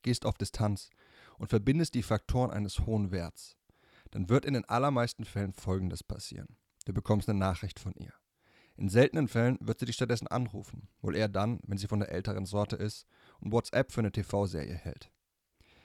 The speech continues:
Dieser Kontakt passiert vor allem dann, wenn du eine Kontaktsperre einleitest und sie nicht kontaktierst.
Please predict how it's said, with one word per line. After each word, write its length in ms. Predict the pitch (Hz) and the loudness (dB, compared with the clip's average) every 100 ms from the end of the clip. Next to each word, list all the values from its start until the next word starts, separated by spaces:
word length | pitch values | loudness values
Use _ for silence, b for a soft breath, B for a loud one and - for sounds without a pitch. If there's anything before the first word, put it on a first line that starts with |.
| b b | b b
Dieser 160 | 113 120 | 0 0
Kontakt 480 | - 117 - 143 - | 4 2 4 2 2
passiert 260 | 131 135 | 2 2
vor 160 | - 113 | 0 0
allem 220 | 104 101 | 0 0
dann, 320 | 92 101 135 - _ | 0 -2 -2 -8 _
wenn 80 | 107 | -2
du 40 | |
eine 100 | 104 | -2
Kontaktsperre 680 | - 110 123 117 - 98 95 | 0 0 0 -2 -2 -2 -2
einleitest 680 | - 98 98 95 107 107 - | -2 -2 0 -2 -4 -8 -8
und 120 | 104 | -6
sie 100 | 101 | -2
nicht 260 | 107 117 - | 0 -2 -2
kontaktierst. 800 | - 98 95 - - 78 - | -4 -2 -4 -6 -8 -8 -10